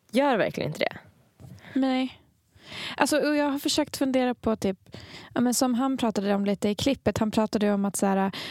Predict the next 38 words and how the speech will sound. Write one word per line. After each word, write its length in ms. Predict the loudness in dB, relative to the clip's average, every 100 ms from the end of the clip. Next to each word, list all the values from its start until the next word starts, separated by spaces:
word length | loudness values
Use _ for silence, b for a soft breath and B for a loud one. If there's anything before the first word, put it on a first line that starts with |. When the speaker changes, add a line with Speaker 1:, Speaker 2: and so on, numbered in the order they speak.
| B
Speaker 2:
ja, 180 | 0 0
men 380 | 2 0 -2 -4 -4
till 120 | -4
exempel 380 | 0 0 2 2
om, 320 | 2 -2 -4 0
säg 180 | 0
att 80 | 0
det 80 | -2
skulle 240 | 0 0
blåsa 460 | 0 2 2 2 2
jättemycket 560 | 0 0 -2 0 0 2
från 160 | 2
ena 180 | 2 2
hållet 400 | 2 2 0 0
och 80 | 0
planet 440 | 2 2 0 -2
så 100 | 0
här, 280 | 2 2 0 B B
står 220 | 0 0
still 400 | 2 0 2 2
i 80 | 0
luften. 500 | 0 -4 -6 -8 -8 B B B B
Men 120 | 0
då 100 | 2
hade 160 | 2 2
ju 40 | 2
Speaker 1:
Mm. 60 |
Speaker 2:
fortfarande 340 | 0 0 0 2
banderollen 760 | 2 2 2 2 2 0 0
rört 240 | -2 -2 -4
sig. 220 | -6 -8 -16 -20 b b b b b b b b -2
Den 300 | 0 2 2
hade 180 | 2 0
ju 60 |
svajat 420 | 2 0 2 2 0
i 60 |
vinden 420 | 2 0 -2 -4 -4
då, 180 | -6